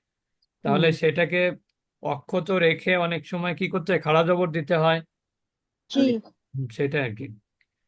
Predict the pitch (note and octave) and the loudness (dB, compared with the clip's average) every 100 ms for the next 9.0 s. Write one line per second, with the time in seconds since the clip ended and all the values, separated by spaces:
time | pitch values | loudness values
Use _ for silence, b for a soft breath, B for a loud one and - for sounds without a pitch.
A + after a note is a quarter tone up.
0 | _ - D#3+ F3 A3 A#3+ G#3+ F3+ F#3 G#3+ | _ -4 2 4 6 4 4 0 4 4
1 | G#3+ G#3 G3 G3 F#3+ G3+ F#3+ F#3+ G#3+ G#3+ | 6 4 4 2 0 0 2 4 4 2
2 | F#3 F#3 G3+ G3 - F3+ - - G3 G#3+ | 0 0 -2 -4 -6 -8 -8 -8 -4 -2
3 | A3+ B3 C#4 C#4 _ _ _ _ _ _ | -2 -2 -4 -10 _ _ _ _ _ _
4 | _ _ _ E3+ E3+ F#3+ G3 A#3 B3+ G#3 | _ _ _ -4 2 2 4 2 2 0
5 | E3+ E3+ A3 D4+ - - F3+ G#3+ G#3+ F3+ | 0 0 -2 -4 -8 -12 -2 0 2 0
6 | A#3 E3 D#3 C#3 G3+ D#3 C#3+ C3+ - F3+ | -2 -4 -4 -4 -4 0 0 0 0 2
7 | C#3+ D3 F3+ G3 D3 D#3 F#3+ B3 B3+ G3+ | 4 2 -2 -6 -6 -2 2 2 0 0
8 | D#3 C3+ C3+ E3 A3+ - _ - B3+ | 2 2 2 0 -4 -10 _ -14 -10